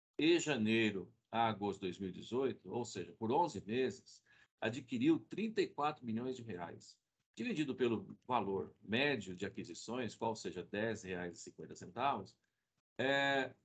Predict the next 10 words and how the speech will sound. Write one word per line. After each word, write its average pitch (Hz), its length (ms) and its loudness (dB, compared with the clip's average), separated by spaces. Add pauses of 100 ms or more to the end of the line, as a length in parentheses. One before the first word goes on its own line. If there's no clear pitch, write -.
(480)
a 165 60 2
aquisição 190 520 2
chegaria 156 480 2
a - 20 0
três 196 600 2 (200)
vírgula 156 340 2
três 147 460 -2
mil 127 240 0
toneladas. 95 800 -4 (1000)
É, 117 140 4